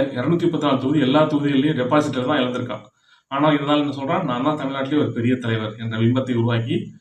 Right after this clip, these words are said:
மக்களை ஏமாத்திட்டு இருக்கான். ரெண்டாயிரத்தி இருபத்தாறு தேர்தல் முடிவு இவனுடைய நிலை என்-, என்ன என்பதை சொல்லும். அதன் வரை, அ-, அ-, அ-, அந்த காலம் வரை நாம் இவனை அவ்வப்போது தூளுரித்து கொண்டே இருக்க வேண்டிய நிலையில் இருக்கிறோம்.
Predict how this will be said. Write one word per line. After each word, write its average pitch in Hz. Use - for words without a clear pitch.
மக்களை 127
ஏமாத்திட்டு 120
இருக்கான். -
ரெண்டாயிரத்தி 123
இருபத்தாறு 117
தேர்தல் 123
முடிவு 117
இவனுடைய 117
நிலை 120
என்-, 113
என்ன 123
என்பதை 117
சொல்லும். 120
அதன் 123
வரை, 143
அ-, 117
அ-, 131
அ-, 131
அந்த 135
காலம் 135
வரை 147
நாம் 139
இவனை 135
அவ்வப்போது 139
தூளுரித்து 139
கொண்டே 127
இருக்க 123
வேண்டிய 113
நிலையில் 113
இருக்கிறோம். 92